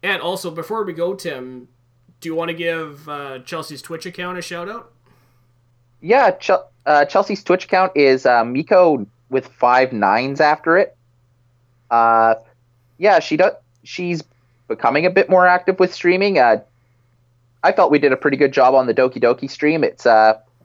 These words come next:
Speaker 2: yeah, it's, uh, it's o-, it only clocks in at five hours start to finish, so you can break it up over a few watches, and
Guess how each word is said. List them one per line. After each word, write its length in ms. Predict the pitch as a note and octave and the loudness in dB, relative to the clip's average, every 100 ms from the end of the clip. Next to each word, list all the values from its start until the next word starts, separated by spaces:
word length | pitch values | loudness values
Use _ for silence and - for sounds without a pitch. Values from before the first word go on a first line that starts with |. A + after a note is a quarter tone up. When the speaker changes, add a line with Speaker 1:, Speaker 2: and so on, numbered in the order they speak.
| _ _ _ _ _ _ _ _ _ _ | _ _ _ _ _ _ _ _ _ _
Speaker 2:
yeah, 260 | C3+ C3 G#2+ | 2 2 2
it's, 180 | - | 2
uh, 340 | B2 A#2 A2 - - | 2 4 2 0 -10
it's 140 | C3+ | 0
o-, 180 | E3+ - | 0 0
it 100 | F3 | -2
only 160 | G3+ D4 | 2 0
clocks 360 | - G#3 G#3 D#3 | 2 0 2 0
in 100 | F#3+ | 0
at 180 | - | -2
five 240 | A#2+ B2 C#3 | 2 2 4
hours 300 | A2 C3+ F3+ | 4 2 0
start 320 | - A#2+ - | -2 -2 -2
to 60 | A2 | -6
finish, 340 | - B2+ - | -4 -4 -2
so 380 | C#3 A2+ G2+ - _ _ | 0 2 2 -2 _ _
you 100 | D3 | -8
can 120 | D3 C3 | -6 -2
break 260 | C3 G3 | 0 2
it 80 | C3 | 2
up 240 | A#2+ - | 2 2
over 280 | B2+ B2 A#2 | 0 2 2
a 80 | A2 | 0
few 200 | - A#2+ | -2 -2
watches, 460 | F2+ F#2 - D#3+ B2+ | 2 2 0 0 2
and 280 | G#2 F#2+ | 0 -4